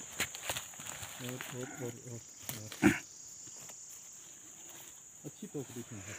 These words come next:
बिल्कुल natural habitat है इसका, तभी है अभी यहाँ पे। ये देखिए, यहाँ पे आइएगा, ये एक अच्छा सा, यहाँ पे कुल मिला करके अगर आप देखेंगे तो, अ, एक,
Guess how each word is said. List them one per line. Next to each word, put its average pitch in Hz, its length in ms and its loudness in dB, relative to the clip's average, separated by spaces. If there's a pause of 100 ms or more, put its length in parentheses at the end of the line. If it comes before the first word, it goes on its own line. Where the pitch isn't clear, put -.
बिल्कुल 233 240 -2
natural 247 360 4
habitat 175 380 0
है 151 120 2
इसका, - 260 -2 (100)
तभी 190 280 2
है 156 160 2
अभी 160 200 0
यहाँ 120 220 -2
पे। - 100 -4 (1120)
ये 170 60 2
देखिए, - 760 2
यहाँ 175 140 0
पे 220 180 -2
आइएगा, 190 280 8 (2500)
ये 170 80 -6 (140)
एक - 440 -8
अच्छा 208 280 8
सा, 131 220 6 (1080)
यहाँ 160 120 6
पे 180 80 2
कुल 214 160 2
मिला 214 240 10
करके 214 280 8
अगर 190 160 12
आप 139 100 10
देखेंगे 196 420 8 (540)
तो, 156 340 12 (1500)
अ, 123 360 12 (420)
एक, 156 320 12